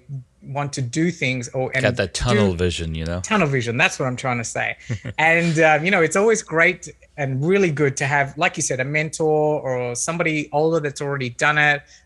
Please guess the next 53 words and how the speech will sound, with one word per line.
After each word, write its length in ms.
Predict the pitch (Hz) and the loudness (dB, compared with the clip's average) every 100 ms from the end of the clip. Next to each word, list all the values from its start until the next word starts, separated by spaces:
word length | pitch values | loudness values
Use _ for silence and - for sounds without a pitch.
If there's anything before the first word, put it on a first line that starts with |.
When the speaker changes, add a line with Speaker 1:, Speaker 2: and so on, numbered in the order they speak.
| _ _ | _ _
Speaker 1:
or 300 | 127 127 127 | 2 2 2
enlist 280 | 139 143 143 | -2 -4 -4
the 60 | 147 | -6
services 440 | - 143 131 - 131 | -2 -2 0 -2 -4
of 100 | 127 | -8
a 40 | |
coach 340 | 120 151 135 - | -2 0 0 -2
to 80 | 113 | -4
help 220 | 117 117 | -4 -4
you 140 | 127 | 0
out. 300 | 123 123 - | 0 0 -2
So, 280 | - 127 123 | -2 -2 -4
yeah, 160 | 127 131 | -4 -2
I've 180 | 196 208 | 0 2
always 360 | 214 202 185 - | 2 2 0 0
found 260 | 147 143 | 0 2
it 160 | 131 - _ _ _ _ | -2 -4 _ _ _ _
to 80 | - | -6
be 100 | 143 139 | -2 0
really 280 | 139 139 | 2 0
useful. 460 | 123 123 117 120 120 | 0 -2 -4 -4 -4
And 240 | 120 123 120 | -2 -4 -2
I 140 | 131 | 0
love, 440 | 139 135 135 135 143 147 | 2 2 2 0 -4 -4
I 160 | 143 - - | -4 -4 -12
still 300 | - 180 180 | -4 -4 -2
today, 440 | - 147 147 143 | -2 2 4 2
I 120 | 127 | 0
use 220 | 123 123 123 | -2 -2 -4
a 60 | |
coach, 400 | 120 180 175 - - - - _ - | 0 0 0 -2 -16 -20 -20 _ -4
and, 140 | 131 | -2
you 60 | 131 | 0
know, 120 | 131 | -2
I'm 140 | 135 131 | -2 0
working 280 | 143 147 131 | 0 -2 -4
on 60 | |
my 100 | 123 | -4
deadlift 580 | 123 151 151 156 156 - - | 0 0 0 0 -2 -6 -12
at 100 | - | -4
the 60 | |
moment. 400 | 143 151 147 151 | 2 2 2 0
So 120 | - | -2
I've 140 | 117 117 | -4 -2
got 120 | 127 | -2
a 60 | 120 | -2
coach 260 | 147 107 | -2 0
for 120 | 98 | 0
that. 240 | - 139 139 | 2 2 2
Speaker 2:
Nice. 100 | - | -2
Speaker 1:
So 260 | 147 135 127 _ - _ | -2 -2 -4 _ -20 _
you 60 | |
know, 60 | 170 | 0